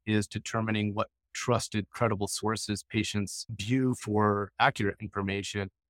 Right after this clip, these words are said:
And despite kind of news media and T V and newspaper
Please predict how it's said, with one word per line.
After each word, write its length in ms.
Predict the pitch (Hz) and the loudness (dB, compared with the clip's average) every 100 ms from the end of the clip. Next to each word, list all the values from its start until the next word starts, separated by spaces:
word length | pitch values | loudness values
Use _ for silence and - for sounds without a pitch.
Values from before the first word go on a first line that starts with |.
| _ _ _ _ | _ _ _ _
And 320 | 123 120 117 110 | 2 4 2 0
despite 560 | 110 - 127 135 127 - _ - | -4 0 4 6 4 -2 _ -4
kind 140 | 113 | -2
of 80 | 101 | 0
news 360 | 107 131 127 135 | 4 4 4 2
media 640 | 123 123 123 120 120 120 | 0 4 4 6 6 4
and 140 | - 98 | 0 -10
T 200 | - 98 | -8 -8
V 600 | 92 123 120 120 117 120 - | -6 -6 -4 -4 0 0 0
and 540 | 104 101 98 98 98 | -2 -4 -6 -14 -12
newspaper 680 | 113 110 - 110 - 110 107 | -10 -6 -2 -2 0 0 0